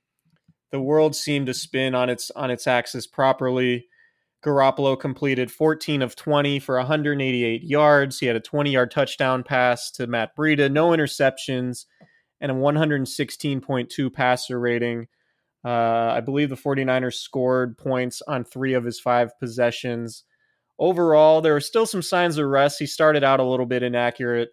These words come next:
uh, but it looked a lot more like the Jimmy Garoppolo that we saw in games in twenty seventeen, although maybe not quite all the way there.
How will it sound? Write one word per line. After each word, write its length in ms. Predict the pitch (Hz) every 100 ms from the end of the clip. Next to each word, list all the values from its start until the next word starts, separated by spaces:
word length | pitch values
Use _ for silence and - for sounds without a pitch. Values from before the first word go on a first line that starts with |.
| _ _ _ _ -
uh, 240 | 127 120
but 300 | 117 131 120 - _ _ _ _ _ _ _ -
it 80 | -
looked 240 | 165 185 160
a 60 |
lot 340 | 127 127 139 156
more 240 | 143 135
like 240 | 127 123
the 80 | 123
Jimmy 240 | 120 135 123
Garoppolo 720 | 127 123 123 131 123 123 120
that 300 | 123 120 120
we 200 | 123 120
saw 560 | - - 127 120 120 120
in 280 | 127 120 117
games 300 | 123 120 120
in 80 |
twenty 280 | 117 127 120
seventeen, 840 | - 127 117 120 - 170 170 165
although 340 | - 131 127 123
maybe 220 | 139 127
not 180 | 127 117
quite 220 | 123 120
all 180 | 131 165
the 80 | 143
way 220 | 131 123
there. 340 | 127 123 123